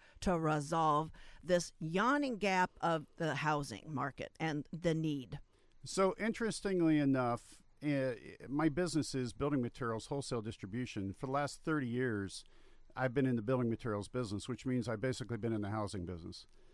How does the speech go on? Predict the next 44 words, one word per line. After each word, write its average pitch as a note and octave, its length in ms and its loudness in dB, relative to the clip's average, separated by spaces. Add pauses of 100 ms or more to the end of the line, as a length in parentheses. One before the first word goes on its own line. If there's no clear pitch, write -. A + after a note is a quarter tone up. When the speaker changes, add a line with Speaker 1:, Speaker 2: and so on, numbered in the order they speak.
(300)
Speaker 2:
And A#2+ 120 0
no, C3+ 160 4
I C3+ 60 4
don't B2+ 180 0
build B2 200 2
the A#2+ 60 -2
houses. A#2 720 -4 (140)
Uh, G2+ 280 -4
no, A2+ 400 -2 (400)
I A2+ 160 -2
have A2 320 -4
not, G#2 240 -2 (100)
uh, G2+ 220 0
been A2 240 -2
somebody, A2 560 -4 (440)
uh, F#2 260 -4 (300)
doing A2+ 300 0
massive A#2+ 460 -2
developments, G#2 720 -6 (180)
but B2+ 100 0
I C3 120 0
am D#3+ 120 4
the D3 80 2
guy B2+ 220 2
selling D#3 340 2
to A2+ 80 -4
the F#2 80 -10
people A#2 320 -4
that G2+ 140 -4
are F#2+ 80 -2
doing A#2 260 0
that G#2 200 -4
work. G#2+ 260 0 (960)
And C3 420 2 (260)
again, B2+ 400 0
for C3+ 120 0
thirty C#3+ 260 2
years, C3+ 260 4
I've G#2+ 120 0
been A2 180 0
doing G#2 240 0
that. G2 240 -4
So D#3+ 160 0
I, F3+ 60 4